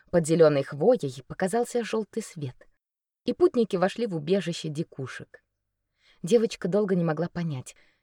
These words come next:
не то она сама уменьшилась, не то ель внутри была больше, чем снаружи. Пространство вокруг огромного, покрытого гигантскими чешуйками ствола — было заполнено людьми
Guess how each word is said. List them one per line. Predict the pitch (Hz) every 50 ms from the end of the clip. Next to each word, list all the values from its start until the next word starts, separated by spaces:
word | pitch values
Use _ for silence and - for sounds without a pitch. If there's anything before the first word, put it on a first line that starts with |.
| _ _ -
не | 214 269
то | 285 - 330 320
она | 302 294 311
сама | 294 - 349 330 226 190 175 180
уменьшилась, | 185 208 220 226 220 214 220 - - - 214 214 214 - - _ _ _ _ _ _ _ _ _ _ _ -
не | 190 202 202
то | - - 190
ель | 170 151 131 127 131 123
внутри | 127 139 156 190 190 - 226 240
была | 226 247 254 262
больше, | 254 233 254 269 262 262 - - - - -
чем | - - 247 240 233
снаружи. | - - 208 226 226 226 220 214 208 190 185 190 196 _ _ _ _ _ _ _ _ _ _ _ _ _ _ _ _ _ _ _
Пространство | - 165 160 - - - 151 151 180 170 156 - _ - 147 139
вокруг | 143 147 - - 156 -
огромного, | 151 151 143 147 - - 165 185 180 147 131 127 117 123 117 - - - - - _
покрытого | - 190 - - 196 220 - 170 170
гигантскими | 175 151 170 156 - 160 175 165 143 - - - 151 135 139
чешуйками | 131 - 160 - - 160 143 - - 135 127 123 117
ствола — | - - - - 120 117 135 202 294 349 - _ _ _ _ _ _ _ _ -
было | - 233 320 320 302
заполнено | - 285 277 - 277 285 262 262 254 254 247
людьми | 226 226 220 180 170 196 196 214 226 285 359 359 294